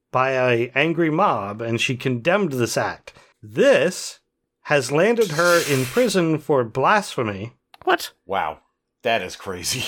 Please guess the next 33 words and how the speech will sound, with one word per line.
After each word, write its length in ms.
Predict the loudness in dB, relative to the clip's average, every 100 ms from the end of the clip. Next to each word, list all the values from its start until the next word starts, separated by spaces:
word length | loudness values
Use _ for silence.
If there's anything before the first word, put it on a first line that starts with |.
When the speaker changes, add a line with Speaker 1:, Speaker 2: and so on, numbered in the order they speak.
| -8
Speaker 3:
<laughs> 400 | -10 -16 -20 _
Speaker 1:
Yeah. 220 | -2 -2 -6 _ _ _ -2
Well, 460 | 4 4 4 -2
see, 180 | -2 2
they 180 | 4 4
lynched 340 | 4 2 2
him 180 | 0 2
because 340 | -2 0 -2 0
he 140 | 0
was, 260 | 2 0 -2 -8
said 320 | -2 0 0
something 340 | -2 -2 0 0
against 300 | 0 -2 -2
Muhammad. 500 | 0 2 0 -2 -8 -18 -20 _ -2
And 580 | 0 0 -2 -6 -8 -12 -8
if 180 | -8 -6
you, 80 | -4
so 280 | 0 2
if 120 | 0 -2
you 120 | -4
condemn 560 | -4 -2 2 2 2
that, 400 | 2 0 -2 -8 -20 _ _ 0
then 240 | 0 2
you 160 | 0 2
are 120 | 2
also 440 | 2 2 0 -2
saying 300 | 0 0 0
something 520 | 0 -2 -2 -2 -4 -8
Speaker 3:
Right, 360 | -2 2 4
Speaker 1:
against 240 | 2 -2 0
Speaker 3:
yeah. 140 | 0
Speaker 1:
Muhammad. 440 | 2 -4 -8 -16 -20 _ _ _ _
Speaker 2:
Wow. 560 | -2 2 2 0 -4